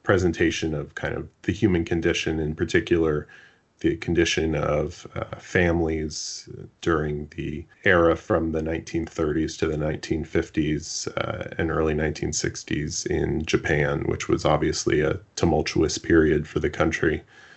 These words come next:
And I think there's also a lot of universality in his movies that I respond to a lot, um, in my own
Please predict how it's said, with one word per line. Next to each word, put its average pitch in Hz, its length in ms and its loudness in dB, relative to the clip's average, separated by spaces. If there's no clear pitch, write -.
And 80 480 2
I 92 100 2
think 82 260 -2
there's 82 200 4
also 80 300 2
a 78 100 4
lot 78 120 2
of 76 100 -2
universality 78 840 2
in 73 100 -4
his - 240 -10
movies 80 320 0
that 80 160 2
I 76 40 4
respond 76 560 0
to - 100 0
a - 120 0
lot, 76 400 2
um, 82 340 -2
in 85 140 -2
my 78 260 2
own 76 320 0